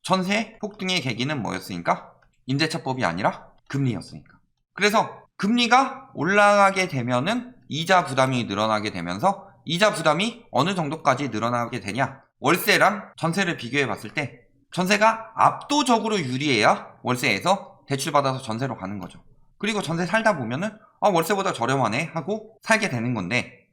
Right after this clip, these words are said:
전세 이자가 계속 올라가게 되면은 "아, 지금 막 집값도 떨어지고 내 보증금 받을 수 있을지 불안한데." 그러면 월세를 옮기는 사람들이 늘어나게 되죠. 그렇게 되면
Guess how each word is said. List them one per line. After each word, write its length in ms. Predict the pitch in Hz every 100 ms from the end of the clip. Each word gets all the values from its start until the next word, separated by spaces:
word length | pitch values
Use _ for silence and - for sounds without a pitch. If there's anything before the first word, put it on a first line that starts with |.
| -
전세 420 | 175 175 220 226
이자가 300 | 139 143 156
계속 280 | 147 147 147
올라가게 380 | 110 135 131 123
되면은 420 | 92 101 160 190 - _
"아, 120 | 185
지금 280 | 190 165 160
막 140 | 131 -
집값도 400 | - 185 180 -
떨어지고 440 | 170 147 131 120
내 140 | 123
보증금 500 | - - 165 147 104
받을 220 | 101 151 170
수 120 | 135
있을지 300 | 123 139 120
불안한데." 840 | - 151 156 185 170 117 139 - _ _
그러면 220 | 226 233
월세를 260 | 247 202 143
옮기는 280 | 117 147
사람들이 400 | 147 143 139 117
늘어나게 400 | 92 104 110 101
되죠. 200 | 85 - - - _ _
그렇게 240 | 185 190
되면 320 | 160 95 175